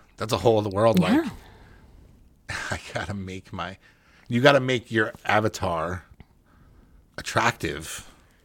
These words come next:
Speaker 2: No.
Speaker 1: to, well, no, no, listen, to the person you want to attract.
Speaker 2: Right, yeah.
Speaker 1: Right? So, like,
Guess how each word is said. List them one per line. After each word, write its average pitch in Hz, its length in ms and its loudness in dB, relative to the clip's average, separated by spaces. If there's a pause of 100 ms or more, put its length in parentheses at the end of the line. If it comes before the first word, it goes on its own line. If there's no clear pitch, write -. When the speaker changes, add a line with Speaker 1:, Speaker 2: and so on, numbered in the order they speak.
(280)
Speaker 2:
No. 262 260 4 (280)
Speaker 1:
to, 127 40 -4
well, 135 160 10
no, 131 120 4
no, 123 160 6
listen, 117 340 0 (1160)
to 131 260 4
the 117 80 2
person 107 380 0
you 101 100 4
want 98 180 2
to 85 120 -4
attract. - 680 -6 (400)
Speaker 2:
Right, 202 320 6 (140)
yeah. 143 220 2 (760)
Speaker 1:
Right? 98 420 -6
So, 101 220 4
like, 95 540 0